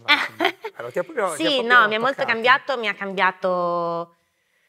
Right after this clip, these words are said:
Speaker 2: eh, s-, quello mi ha cambiato ricevere le telefonate della gente che sta affogando in mezzo al mare, ti chiedono un porto e non ti rispondono al telefono, quelli che dovrebbero andare a salvarlo.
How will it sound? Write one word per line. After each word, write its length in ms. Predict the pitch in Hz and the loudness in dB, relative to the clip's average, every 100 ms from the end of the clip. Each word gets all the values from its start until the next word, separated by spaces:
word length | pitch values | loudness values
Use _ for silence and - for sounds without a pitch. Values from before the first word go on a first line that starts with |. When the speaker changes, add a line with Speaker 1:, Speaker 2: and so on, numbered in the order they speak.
| _ _ _ _ | _ _ _ _
Speaker 2:
eh, 120 | 196 | -14
s-, 320 | - - - | -14 -14 2
quello 440 | 262 294 330 320 | 8 8 6 0
mi 60 | 277 | -2
ha 40 | |
cambiato 580 | 233 226 214 214 214 208 | -2 -2 0 0 0 -2
ricevere 560 | 202 202 - 208 196 196 | -2 -4 -6 -4 0 0
le 140 | 185 | -2
telefonate 640 | 185 196 190 196 185 180 185 | -2 -6 -4 0 2 2 0
della 160 | 180 170 | -4 -4
gente 520 | 175 165 165 165 165 | -4 -6 -8 -10 -8
che 880 | 165 156 156 156 156 151 151 147 147 | -6 -6 -6 -8 -10 -10 -10 -10 -12
sta 180 | 143 127 | -10 -8
affogando 400 | - 165 147 156 | -8 -8 -8 -8
in 60 | 156 | -10
mezzo 200 | 151 151 | -10 -10
al 80 | |
mare, 540 | 147 147 147 147 147 147 | -8 -6 -4 -4 -6 -10
ti 80 | 147 | -12
chiedono 300 | - 143 147 | -14 -12 -12
un 80 | 151 | -10
porto 540 | 139 139 143 151 143 | -8 -8 -8 -8 -8
e 160 | 135 135 | -8 -10
non 180 | 143 135 | -14 -16
ti 80 | |
rispondono 380 | 135 - 147 139 | -18 -16 -14 -14
al 60 | 139 | -12
telefono, 520 | 143 139 131 139 139 | -12 -12 -14 -14 -14
quelli 140 | - 135 | -16 -18
che 60 | |
dovrebbero 300 | 135 135 139 | -16 -16 -16
andare 200 | 143 135 | -14 -14
a 20 | 127 | -12
salvarlo. 880 | 131 139 151 156 156 156 151 147 | -12 -4 -2 -2 -6 -10 -12 -14